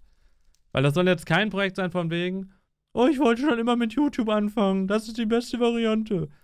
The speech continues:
Also es soll schon irgendwo, ähm, wisst schon, wie ich das meine. So, warte mal. Auram, Permutitudio und Paratitantado. Warte, Auram. Wie viel Auram haben wir denn? Vier, Mann. Jetzt können wir noch ganz viel Auram sammeln gehen. Na, Sch-, Scheiße.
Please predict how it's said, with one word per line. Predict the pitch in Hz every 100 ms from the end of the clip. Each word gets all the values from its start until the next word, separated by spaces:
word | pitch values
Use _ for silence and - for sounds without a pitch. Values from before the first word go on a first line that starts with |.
| _
Also | - 147
es | 165 151
soll | 185 208
schon | 202
irgendwo, | 185 196 175 160 160 160
ähm, | 139 139 139 143 147 _ _ _ _ _
wisst | 123 123
schon, | 139 120
wie |
ich | -
das | 120
meine. | 117 104 95 - _ _ _ _ _ -
So, | 123 110
warte | 120 120
mal. | 120
Auram, | 123 143 151 160 175 165
Permutitudio | 131 117 160 170 165 165 190 180 185 202 196
und | - 160
Paratitantado. | 160 156 156 147 156 143 151 143 139 123 113 104 - _ _ _ _ _
Warte, | 123 131
Auram. | 147 160 131
Wie | 160
viel | 180
Auram | 190 180 120
haben | 104
wir | 104
denn? | 101 107 - _ _ _ - 185
Vier, | 359 269 220
Mann. | 196 190 165 - _ _ 143
Jetzt | 185 190
können | 359 254
wir | 254
noch | 247
ganz | 247 240
viel | 349
Auram | 247 247 240 226
sammeln | 208 190 185 156
gehen. | 151 147 135
Na, | 123 110
Sch-, | - -
Scheiße. | - - - - -